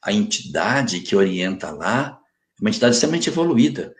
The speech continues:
mas ela, quando vai para a, a, as atividades, ela se apresenta como uma entidade muito simples,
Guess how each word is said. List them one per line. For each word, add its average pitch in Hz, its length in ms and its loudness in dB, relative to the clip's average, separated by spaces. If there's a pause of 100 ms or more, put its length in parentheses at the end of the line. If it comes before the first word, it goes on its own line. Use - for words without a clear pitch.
(360)
mas 120 180 0
ela, 139 280 4
quando 120 340 4
vai 131 360 4
para 117 200 6
a, 98 320 4
a, 82 720 -4
as 85 100 -4
atividades, 98 800 0
ela 101 180 4
se 113 200 2
apresenta 110 560 2
como 131 160 -4
uma 123 100 2
entidade 113 260 -2
muito 127 180 0
simples, - 760 -4